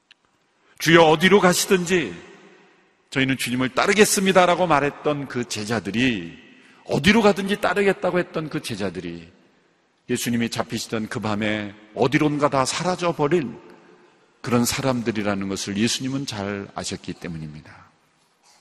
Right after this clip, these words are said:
그러므로 "누구든지 내게 오는 자마다 이 길은 누구에게나 열려 있습니다." 예수님은 마른 무리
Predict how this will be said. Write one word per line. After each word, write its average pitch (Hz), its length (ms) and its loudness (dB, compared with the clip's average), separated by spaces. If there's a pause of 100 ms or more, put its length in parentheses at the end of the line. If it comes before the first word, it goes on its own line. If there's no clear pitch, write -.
(840)
그러므로 131 380 4
"누구든지 156 640 6
내게 165 460 4
오는 180 280 0
자마다 92 880 -6 (440)
이 185 140 2
길은 196 280 2
누구에게나 220 600 4
열려 220 220 4
있습니다." 143 440 -4 (640)
예수님은 196 440 2
마른 190 420 4
무리 208 320 2